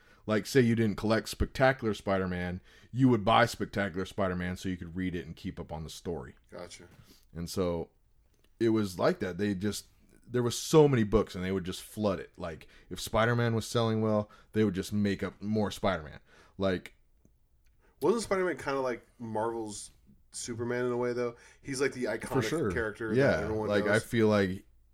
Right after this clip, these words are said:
Speaker 1: when I was collecting, he was, you know, when I was into the comics, he was definitely the, the, probably the best-selling Marvel book out
Speaker 2: Yeah.
Speaker 1: there.
Speaker 2: Well, it's also just that iconic thing. Like, you see that face, and you know.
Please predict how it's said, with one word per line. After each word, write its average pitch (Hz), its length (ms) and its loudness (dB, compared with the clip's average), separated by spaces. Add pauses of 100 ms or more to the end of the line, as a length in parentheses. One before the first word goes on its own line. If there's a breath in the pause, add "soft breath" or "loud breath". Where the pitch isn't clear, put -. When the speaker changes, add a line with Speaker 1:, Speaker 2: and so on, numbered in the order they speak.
(140)
Speaker 1:
when 104 640 2
I 104 140 4
was 117 180 2
collecting, 131 500 0
he 117 140 2
was, 104 480 0 (1000)
you 98 100 -2
know, 101 120 2
when 92 120 0
I 92 80 2
was 98 200 0
into 101 160 0
the 95 100 -2
comics, 98 400 -2
he 110 100 -2
was 95 200 -2
definitely 87 480 -4
the, 80 360 -8 (800)
the, 90 300 -2 (340)
probably 98 360 2
the 85 140 -6
best-selling 82 580 -6
Marvel 78 280 -8
book 80 300 -10
out 80 160 -8
Speaker 2:
Yeah. 90 60 -12
Speaker 1:
there. 76 240 -10
Speaker 2:
Well, 139 120 0
it's 156 100 -2
also 196 200 2
just 127 140 -8
that 123 140 -2
iconic 110 500 -6
thing. 107 200 -8
Like, 95 120 -10
you 104 120 -8
see 113 260 -10
that 101 320 -4 (580 soft breath)
face, - 520 -6
and 104 120 -8
you 104 100 -4
know. 98 280 -8